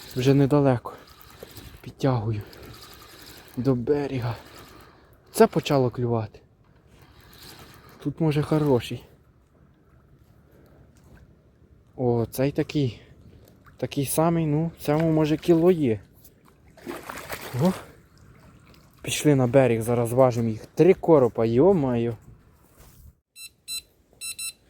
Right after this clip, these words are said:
Є, є, є покльовка, друзі. Опа! Ого! Та ти що? Що це таке? Оце почало клювати. Йо-моє! Ходи сюди!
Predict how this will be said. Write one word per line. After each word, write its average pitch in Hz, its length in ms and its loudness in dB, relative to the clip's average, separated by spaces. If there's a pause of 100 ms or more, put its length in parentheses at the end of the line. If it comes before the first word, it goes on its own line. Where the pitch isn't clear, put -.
(200)
Є, 127 220 0
є, 143 140 4
є 156 180 4
покльовка, 208 560 0
друзі. 196 480 -2
Опа! - 440 2 (540)
Ого! 180 760 2 (760)
Та 190 120 0
ти 190 200 0
що? - 240 -4 (540)
Що - 160 -2
це - 140 0
таке? 170 380 -2 (800)
Оце 233 220 2
почало 175 400 2
клювати. 127 460 0 (720)
Йо-моє! 143 720 0 (680)
Ходи 165 380 0
сюди! 156 380 0